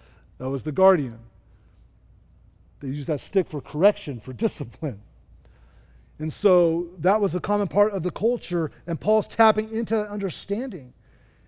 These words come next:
He says the law was your guardian. It was your paidagogos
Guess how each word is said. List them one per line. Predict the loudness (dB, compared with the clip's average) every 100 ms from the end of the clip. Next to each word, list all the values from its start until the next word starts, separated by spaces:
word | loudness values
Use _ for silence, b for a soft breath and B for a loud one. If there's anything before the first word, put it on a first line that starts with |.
| _
He | -10
says | -4 -2
the | 0
law | 4 4 6
was | 4 0
your | -4
guardian. | 2 2 2 -2 -10 -16 -20 -20 _ _ _ _ _ _ _ _ _ _ _ _ _ _ _
It | -2
was | -2
your | 0
paidagogos | 0 2 4 4 2 -2 -4 -10 -18 -20